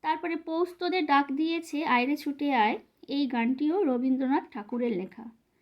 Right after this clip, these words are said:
আর একটা কবিতা আছে ঋতুর, এসেছে শরৎ হিমের পরশ, লেগেছে হাওয়ার পরে, এইটিও রবীন্দ্রনাথ ঠাকুরের রচনা।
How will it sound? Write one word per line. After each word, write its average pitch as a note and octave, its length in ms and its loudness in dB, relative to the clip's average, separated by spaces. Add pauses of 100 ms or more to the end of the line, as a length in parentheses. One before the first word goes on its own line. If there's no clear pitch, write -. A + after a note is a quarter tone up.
(540)
আর C4 280 0
একটা D4+ 320 -2
কবিতা D4+ 360 0
আছে A3+ 260 -2
ঋতুর, C#4+ 380 0
এসেছে D#4+ 500 -2
শরৎ C4+ 480 0
হিমের C#4+ 440 6
পরশ, G#3+ 400 -2 (920)
লেগেছে C#4+ 520 -4
হাওয়ার A#3+ 360 0
পরে, A3+ 340 -10 (560)
এইটিও D#4 640 -2 (720)
রবীন্দ্রনাথ C#4 580 0
ঠাকুরের C#4+ 460 0
রচনা। A3+ 480 -4